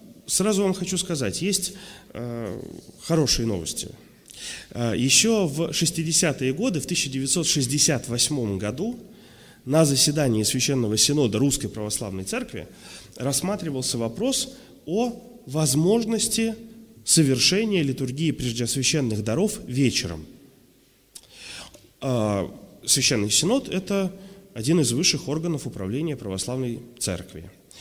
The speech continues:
И вот Священный Синод в своем заседании тысяча девятьсот, э, тысяча девятьсот шестьдесят восьмого года принял постановление, согласно которому, э, говорилось, что совершение литургии преждеосвященных даров в вечернее время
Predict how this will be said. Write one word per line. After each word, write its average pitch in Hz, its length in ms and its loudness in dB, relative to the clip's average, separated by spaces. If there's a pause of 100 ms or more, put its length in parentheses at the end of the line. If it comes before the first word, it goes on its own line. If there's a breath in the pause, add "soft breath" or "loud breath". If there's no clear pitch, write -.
(300 loud breath)
И 143 120 -2
вот 214 340 2
Священный 226 400 4
Синод 127 440 2
в - 100 -8
своем 170 340 0
заседании 107 560 0
тысяча 131 300 -2
девятьсот, 113 460 -4
э, 104 420 -4
тысяча 147 200 -4
девятьсот 110 280 -4
шестьдесят 139 240 -2
восьмого 147 340 -4
года 101 320 -4 (600 loud breath)
принял 226 260 4
постановление, 143 800 0
согласно 175 440 -4
которому, 117 720 -2 (420 loud breath)
э, 98 720 0 (260)
говорилось, 123 640 0
что - 500 0
совершение 160 880 0
литургии 135 480 -2
преждеосвященных 113 920 -4
даров 107 320 0 (580 loud breath)
в 101 60 -16
вечернее 98 640 0
время 208 460 0